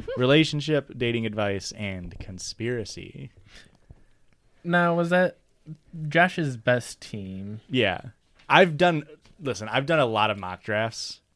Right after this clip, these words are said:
Speaker 2: This is the only time that both relationship and dating advice have fallen to me at my picks on the swing there, so I'm pretty glad about it. A lot of times I'll have to take that swing pick with, like, love and unpopular opinion. I just don't like that a lot.
Speaker 3: Okay.
Speaker 2: Yeah.
Speaker 1: So that's why you wanna do a snake draft.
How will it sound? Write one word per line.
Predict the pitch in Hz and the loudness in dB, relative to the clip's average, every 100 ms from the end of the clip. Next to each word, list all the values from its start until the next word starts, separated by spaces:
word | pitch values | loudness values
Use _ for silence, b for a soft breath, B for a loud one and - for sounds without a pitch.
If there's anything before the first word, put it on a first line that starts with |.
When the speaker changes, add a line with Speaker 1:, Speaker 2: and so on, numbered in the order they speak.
| - | -6
Speaker 2:
This | 127 131 | -2 -2
is | |
the | 127 127 | -2 -2
only | 113 117 | -2 -2
time | 113 107 107 | -2 -2 -2
that | 104 101 | -2 -2
both | 113 107 | -2 -4
relationship | 113 104 101 107 110 110 | -4 -6 -6 -8 -8 -6
and | 107 104 | -6 -6
dating | 98 104 | -6 -6
advice | 110 110 107 | -4 -4 -4
have | 95 | -8
fallen | - 98 104 | -8 -6 -6
to | 113 | -6
me | 123 123 127 | -6 -6 -8
at | 120 | -10
my | 127 127 | -8 -4
picks | 143 139 | -4 -4
on | 139 | -6
the | 139 | -8
swing | - 147 151 | -8 -6 -6
there, | 156 160 151 b b | -6 -8 -12 b b
so | 127 | -6
I'm | |
pretty | 110 110 | -4 -6
glad | 98 82 | -6 -10
about | - - - | -10 -14 -14
it. | - _ b | -16 _ b
A | |
lot | 135 | 4
of | 156 | 4
times | 151 147 131 | 2 2 2
I'll | |
have | 127 | 2
to | 117 | 0
take | 123 120 | -6 -2
that | 117 | -4
swing | - 110 110 | -2 -6 -2
pick | 110 107 | -2 -4
with, | 104 - | -4 -4
like, | 98 95 _ b b b b | -4 -6 _ b b b b
love | 107 107 107 104 | -2 2 2 0
and | 98 | -4
unpopular | 101 104 98 98 98 92 | -8 -6 -6 -6 -6 -6
opinion. | 87 98 92 | -6 -8 -8
I | 98 | -8
just | 95 | -10
don't | 92 - | -12 -12
like | 87 - | -14 -14
that | - | -14
a | |
lot. | - - - _ _ - | -12 -12 -14 _ _ -10
Speaker 3:
Okay. | 131 - 92 87 98 - | -10 -10 -14 -14 -14 -8
Speaker 2:
Yeah. | 104 87 117 - | -8 -8 -12 -12
Speaker 1:
So | 233 | -6
that's | 254 277 277 | -2 -2 -2
why | |
you | 233 | -4
wanna | 233 220 | -4 -4
do | 202 | -4
a | 190 | -6
snake | - 208 165 | -6 -8 -8
draft. | - - - _ _ | -14 -14 -16 _ _